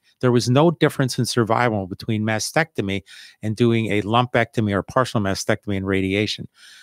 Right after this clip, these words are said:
So that is now the treatment of choice. Partial mastectomy and followed by radiation. Now, radiation used to be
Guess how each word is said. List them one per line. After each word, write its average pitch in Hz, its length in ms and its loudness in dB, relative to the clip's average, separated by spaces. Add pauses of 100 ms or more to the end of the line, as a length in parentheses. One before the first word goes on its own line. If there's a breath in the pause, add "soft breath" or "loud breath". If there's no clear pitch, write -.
So - 220 2
that 156 240 4
is 135 180 2
now 117 380 2 (160)
the 101 460 -6 (120)
treatment 113 480 -2
of - 140 -10
choice. - 540 -2 (800 soft breath)
Partial 147 360 0
mastectomy 117 1080 0
and 104 380 -6 (160)
followed 110 380 -2
by 98 100 0
radiation. 98 720 -2 (600 soft breath)
Now, 107 100 0
radiation 135 680 4
used 120 320 2
to 127 60 2
be 110 460 0